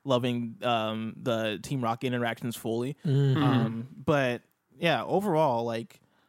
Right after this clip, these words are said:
Speaker 1: I'm, I'm completely, like, into the game and I'm enjoying it. I think I've, I've done, I've been, like, twenty-five hours, I think.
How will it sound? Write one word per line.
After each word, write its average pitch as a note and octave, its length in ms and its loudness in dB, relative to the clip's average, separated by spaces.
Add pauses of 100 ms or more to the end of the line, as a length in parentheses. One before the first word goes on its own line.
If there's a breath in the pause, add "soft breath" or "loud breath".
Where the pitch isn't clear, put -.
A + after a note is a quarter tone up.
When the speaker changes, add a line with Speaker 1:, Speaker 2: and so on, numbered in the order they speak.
(600)
Speaker 1:
I'm, B2 560 0 (140)
I'm C3 260 -2
completely, B2 440 -2
like, A2 200 -6
into A2+ 220 -8
the A2+ 80 -4
game A2+ 200 -4
and A2+ 80 -4
I'm A#2 60 -4
enjoying A#2 260 -4
it. B2 40 -6
I - 20 -4
think C#3 160 0
I've, C3 140 -2
I've B2+ 300 -2
done, C3+ 180 -2
I've C3+ 200 0
been, B2+ 200 0
like, A#2+ 240 -4
twenty-five B2+ 580 -2
hours, D3+ 420 0
I F#3+ 60 0
think. F#3+ 360 -4